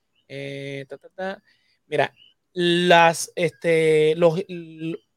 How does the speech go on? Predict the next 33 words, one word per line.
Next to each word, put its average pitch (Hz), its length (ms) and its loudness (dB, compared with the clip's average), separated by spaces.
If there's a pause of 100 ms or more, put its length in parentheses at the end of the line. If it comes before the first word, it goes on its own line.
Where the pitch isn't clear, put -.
(100)
¿verdad? 185 240 -2
Es 160 160 0
una, 202 320 0
no 190 160 0
es 208 140 -6
un 247 120 -2
solo 214 240 4
ideal. 117 380 0 (400)
O - 20 -20
sea, 135 160 -4
dentro 131 300 0
de 127 80 0
la 135 100 0
derecha 220 260 2
hay 208 100 -4
diferentes 165 960 -12 (480)
gamas 170 420 2
de 147 100 -2
ideales 190 420 4
que 139 100 -6
podemos, 139 500 -4 (120)
eh, 151 180 -4
clasificar 175 580 -4
derecha, 202 480 0
y 160 120 -12
entre 147 400 0
ellos, 170 260 -2 (540)
eh, 147 300 2
podemos, 139 600 -4
eh, 175 200 -6
incluir 202 520 -6
el 135 120 -8
nacionalismo, 160 840 -4